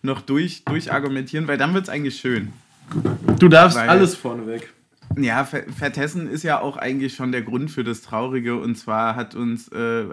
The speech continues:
Speaker 1: ein, ein Spieler verlassen, ähm, der für mich tatsächlich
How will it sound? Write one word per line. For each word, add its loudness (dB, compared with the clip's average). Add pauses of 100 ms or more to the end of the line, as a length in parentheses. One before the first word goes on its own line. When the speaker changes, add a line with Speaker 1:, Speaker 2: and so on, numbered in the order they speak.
Speaker 1:
ein, -4
ein -4
Spieler -8
verlassen, -6 (760)
ähm, 0 (320)
der -2 (180)
für -4
mich -4 (3000)
tatsächlich -6